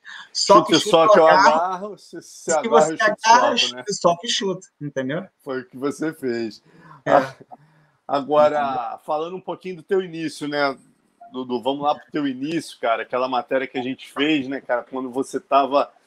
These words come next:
Speaker 2: surgindo, a gente fez uma matéria. Pode jogar até a capa aí da Tatame, era Vale Tudo pra Viver. A gente
Speaker 1: Boa.
Speaker 2: tinha feito uma matéria com o Tererê,
Speaker 1: Vale.
Speaker 2: né? É, três anos antes, eu fiz uma matéria
Speaker 1: É.
Speaker 2: Jiu-Jitsu Sobe o Morro,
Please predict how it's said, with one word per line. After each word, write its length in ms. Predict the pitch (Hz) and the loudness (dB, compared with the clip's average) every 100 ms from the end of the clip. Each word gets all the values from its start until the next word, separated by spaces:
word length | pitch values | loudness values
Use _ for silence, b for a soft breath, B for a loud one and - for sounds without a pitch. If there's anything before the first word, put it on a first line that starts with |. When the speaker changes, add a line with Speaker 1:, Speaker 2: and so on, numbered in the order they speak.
| _ _ | _ _
Speaker 2:
surgindo, 760 | - 165 139 127 113 156 175 | -10 -4 -4 -4 -4 -4 -2
a 60 | 147 | -2
gente 220 | 123 135 | -4 -8
fez 180 | 151 135 | -8 -4
uma 120 | 147 | -4
matéria. 600 | 143 135 - 139 139 127 - _ _ _ | -2 -2 -2 0 0 0 -8 _ _ _
Pode 220 | 151 151 | -2 0
jogar 300 | 170 156 160 | 0 2 2
até 220 | 156 175 | 2 -2
a 60 | 170 | -2
capa 360 | - 160 160 | 0 -2 -2
aí 80 | 156 | -4
da 100 | 151 | -4
Tatame, 720 | 147 127 - 147 156 156 143 | -4 -6 -6 -8 -6 -6 -6
era 380 | 131 127 135 131 | -6 -6 -4 -4
Vale 320 | 120 151 151 | -2 -2 -2
Tudo 180 | - 170 | -6 -10
pra 160 | - 175 | 0 0
Viver. 340 | 170 147 127 | 0 -4 -2
A 40 | 135 | 0
gente 140 | 170 | 2
Speaker 1:
Boa. 100 | 180 | 2
Speaker 2:
tinha 120 | 165 | 2
feito 280 | - 175 - | -2 -12 -10
uma 80 | 165 | -6
matéria 420 | 160 147 147 143 | -4 -4 -6 -6
com 120 | - | -10
o 40 | 139 | -14
Tererê, 520 | 156 147 135 127 147 | -10 -6 -6 -4 4
Speaker 1:
Vale. 220 | 160 180 | 4 4
Speaker 2:
né? 100 | 131 135 | -2 -8
É, 140 | 131 120 _ _ _ _ _ _ | -10 -10 _ _ _ _ _ _
três 380 | 175 196 247 160 | 2 2 2 0
anos 340 | 190 170 135 | -2 -2 0
antes, 300 | 160 185 - | 0 0 -2
eu 60 | 147 | -8
fiz 200 | 165 156 | -8 -6
uma 100 | 170 | -6
matéria 380 | 165 147 160 160 | -4 -2 -2 -2
Speaker 1:
É. 40 | |
Speaker 2:
Jiu-Jitsu 520 | - 147 120 156 180 | -2 -2 -2 -8 -16
Sobe 340 | - - 165 165 | -10 -2 0 0
o 60 | |
Morro, 460 | 175 139 139 104 101 | 2 4 4 2 -10